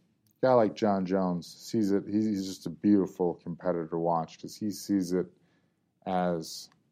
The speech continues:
just an opportunity to always get better, to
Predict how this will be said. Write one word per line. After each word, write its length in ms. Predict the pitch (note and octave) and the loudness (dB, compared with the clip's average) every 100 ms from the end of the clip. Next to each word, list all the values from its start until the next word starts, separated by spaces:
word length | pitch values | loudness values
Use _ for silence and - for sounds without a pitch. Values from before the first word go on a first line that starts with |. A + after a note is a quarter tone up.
| _ _ _ _ _ | _ _ _ _ _
just 260 | F2 - | -12 -10
an 80 | F#2+ | -8
opportunity 880 | - G2 F2+ - - F#2+ F2+ F#2 F2+ - | -4 -4 -4 -8 -6 -2 -2 -2 -4 -6
to 100 | D#2 | 0
always 340 | F#2+ F2+ F2 | 2 2 0
get 320 | - E2 - | -2 -4 -4
better, 400 | F#2 F2 F2 E2+ E2 | -2 0 0 -4 -6
to 440 | - E2+ D#2+ D2+ | -6 -2 -2 -2